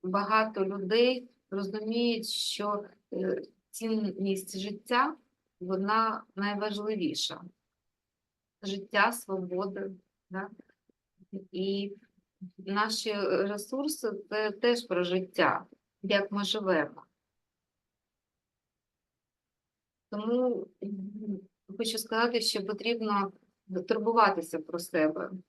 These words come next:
слухати себе, свої потреби. Якщо ви розумієте, що ви не можете поприбирати в кімнаті, а для, а це для вас був там колись пункт, краще,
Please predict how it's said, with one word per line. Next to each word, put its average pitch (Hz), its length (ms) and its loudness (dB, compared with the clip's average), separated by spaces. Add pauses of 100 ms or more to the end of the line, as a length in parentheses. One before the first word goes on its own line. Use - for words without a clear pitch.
(420)
слухати 226 520 0
себе, 214 460 2
свої 208 340 -2
потреби. 185 680 4 (280)
Якщо 214 400 2
ви 220 100 2
розумієте, 220 600 2
що 190 200 0
ви 208 140 0
не 220 100 2
можете 202 420 0
поприбирати 190 800 2
в 180 100 -12
кімнаті, 233 680 2 (300)
а 180 120 4
для, 190 360 2
а 180 80 2
це 196 200 0
для 190 160 6
вас 180 220 6
був 175 280 -6 (240)
там 165 200 -4
колись 180 300 4
пункт, 175 360 -4 (2750)
краще, 220 760 4